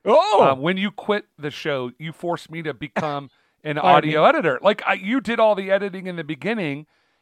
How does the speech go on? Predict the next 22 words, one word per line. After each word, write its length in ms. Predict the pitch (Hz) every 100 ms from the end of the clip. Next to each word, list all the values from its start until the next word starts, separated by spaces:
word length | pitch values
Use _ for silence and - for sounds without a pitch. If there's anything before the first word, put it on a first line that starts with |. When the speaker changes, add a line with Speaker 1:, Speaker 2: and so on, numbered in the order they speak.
| _
Speaker 2:
and 260 | 170 170 160
then 120 | 180
you 120 | 180
fired 460 | - 175 220 220 147
me 160 | 147
and 100 | 147 143
went 100 | 170
to 120 | 175
another 240 | 156 151 143
show, 540 | - 196 165 131 147 -
and 400 | 147 139 135 131 - - 285
Speaker 1:
<laughs> 200 | - -
Speaker 2:
I 340 | 165 196 214 -
was 160 | 175 -
forced, 500 | - 185 202 - _
if 140 | 175 165
I 120 | 175
was 120 | 202
gonna 160 | 185 170
keep 280 | - 175 131
doing 240 | 196 202
it, 100 | 160